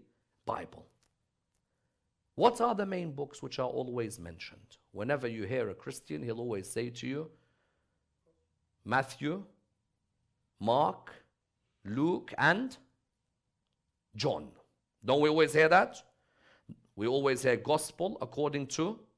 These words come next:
Matthew. The gospel according to Mark,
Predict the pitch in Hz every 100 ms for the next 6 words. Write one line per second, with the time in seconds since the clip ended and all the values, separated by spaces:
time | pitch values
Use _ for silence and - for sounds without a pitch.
0 | _ _ 127 - - - - _ _ _
1 | _ _ _ - 104 123 139 - - 175
2 | - 117 113 135 143 135 131 - 160 220
3 | - _ _ _ _ - 110 123 80 -